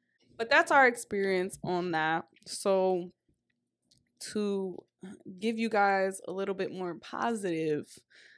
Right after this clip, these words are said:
outlook on taking a break, <laughs> here are five rules to a healthy relationship break.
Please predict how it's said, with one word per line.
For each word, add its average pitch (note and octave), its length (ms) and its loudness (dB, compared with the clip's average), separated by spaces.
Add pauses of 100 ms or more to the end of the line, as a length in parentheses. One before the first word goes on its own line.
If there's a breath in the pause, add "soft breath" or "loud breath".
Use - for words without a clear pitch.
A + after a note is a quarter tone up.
(400 soft breath)
outlook E3 500 -4 (100)
on E3 160 -6
taking E3 360 -6
a E3 40 -6
break, D3 500 -6 (460 loud breath)
<laughs> - 440 -20
here A3+ 240 2
are A#3+ 120 2
five G3 440 0
rules F3+ 280 -4
to - 80 -4
a E3+ 80 -4
healthy E3 320 -8
relationship D3+ 500 -8
break. - 260 -10